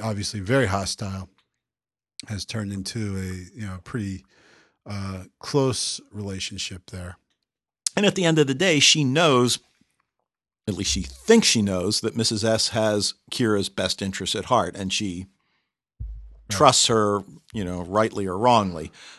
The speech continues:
Speaker 2: Um, but obviously the, the, the monkey wrench that's thrown into the mix is at the end with the photograph that we were talking about before, that, uh, I think we are to assume that she's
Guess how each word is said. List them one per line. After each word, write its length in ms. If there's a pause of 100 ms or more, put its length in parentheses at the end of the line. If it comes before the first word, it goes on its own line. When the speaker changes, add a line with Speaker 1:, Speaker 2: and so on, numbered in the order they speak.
(260)
Speaker 2:
Um, 460 (460)
but 220
obviously 500
the, 240
the, 320 (440)
the 120
monkey 540
wrench 320
that's 260
thrown 360
into 240
the 220
mix 460
is 260
at 100
the 160
end 200
with 100
the 80
photograph 580
that 80
we 80
were 80
talking 340
about 240
before, 520 (560)
that, 360 (140)
uh, 180
I 140
think 240
we 360
are 180
to 220
assume 500
that 120
she's 440